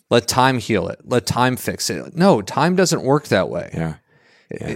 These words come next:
Speaker 1: you, you can't ignore stuff that you want to be better.
Speaker 2: It's kinda like the way that people perceive the word luck.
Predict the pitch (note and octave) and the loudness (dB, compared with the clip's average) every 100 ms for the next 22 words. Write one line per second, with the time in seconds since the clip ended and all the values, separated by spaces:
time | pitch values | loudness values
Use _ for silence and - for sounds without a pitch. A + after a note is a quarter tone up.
0 | - B2+ B2 C3 - D#3+ F3 D#3 A#2 A#2+ | -6 -6 -2 -2 0 2 4 2 2 2
1 | C3 C#3+ A2+ - - C3 G#2+ - A2 G#2 | 4 4 4 2 4 4 4 2 -2 -2
2 | G#2 A2 G#2+ G#2+ G2 _ _ _ _ _ | -2 -2 0 0 -2 _ _ _ _ _
3 | _ - A2 A2 F#2+ E2+ - _ _ _ | _ -10 -2 2 2 2 -4 _ _ _
4 | - - - C#3+ C3 A#2 G#2+ G2+ G#2+ G#2+ | -6 -2 2 4 6 4 2 2 4 4
5 | F#2+ - G#2 F#2 F2 - F2+ - G2 D#2+ | 2 0 -2 0 -2 -4 -4 0 0 0
6 | F2+ F#2 F2 D#2+ E2+ F#2+ - | 0 0 0 0 2 2 0